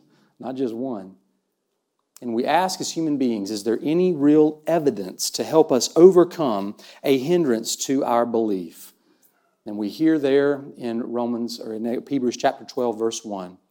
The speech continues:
that we are invited to fix our eyes on Jesus and keep running the race. Well, I believe the author of Hebrews would listen to those questions and would respond with,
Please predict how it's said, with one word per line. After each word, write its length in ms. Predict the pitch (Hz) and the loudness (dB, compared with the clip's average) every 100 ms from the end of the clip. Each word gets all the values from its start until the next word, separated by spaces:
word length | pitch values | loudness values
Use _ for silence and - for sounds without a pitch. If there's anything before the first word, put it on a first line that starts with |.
| _ _ _ - | _ _ _ -10
that 80 | 117 | -6
we 160 | 110 | -4
are 60 | 104 | -6
invited 480 | 98 117 131 127 101 | 0 2 4 2 -8
to 60 | |
fix 360 | - 147 139 131 | -6 -4 -4 -2
our 120 | 120 | 0
eyes 240 | 113 110 | 2 0
on 140 | 107 101 | -2 -4
Jesus 340 | 104 98 90 | -4 -4 -6
and 140 | 87 - | -12 -12
keep 280 | 113 104 - | -6 -6 -8
running 300 | 101 95 90 | -12 -10 -10
the 60 | |
race. 420 | 90 85 76 - 120 | -10 -10 -10 -10 -6
Well, 320 | 104 71 - _ _ _ _ - | -6 -6 -16 _ _ _ _ -6
I 180 | 135 196 | -4 0
believe 260 | 160 123 | 0 0
the 80 | 110 | 0
author 300 | 123 127 113 | 0 -2 -6
of 120 | 98 | -8
Hebrews 580 | 143 139 98 95 104 107 | -8 -6 -6 -6 -8 -8
would 180 | 104 101 | -8 -4
listen 360 | 131 147 175 | -2 -2 -4
to 60 | 165 | -2
those 260 | 151 151 - | -2 -2 -4
questions 500 | 143 117 - 104 117 | -4 -4 -8 -12 -8
and 140 | 110 | -8
would 100 | 104 | -8
respond 640 | 107 104 - 135 143 107 | -8 -10 -8 -6 -4 -4
with, 380 | 98 95 95 | -4 -4 -6